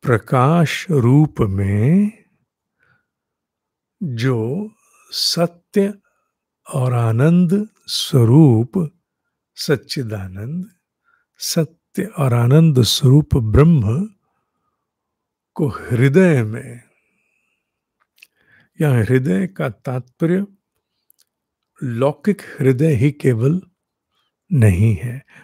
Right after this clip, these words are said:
लौकिक हृदय में भी महत्व है, पर यहाँ तात्पर्य गहराई से है।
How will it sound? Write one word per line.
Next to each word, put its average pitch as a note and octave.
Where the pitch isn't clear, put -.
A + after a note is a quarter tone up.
लौकिक F3+
हृदय C3
में G3
भी F#3+
महत्व B2+
है, D#3
पर D3+
यहाँ B2+
तात्पर्य D3
गहराई A#2+
से -
है। -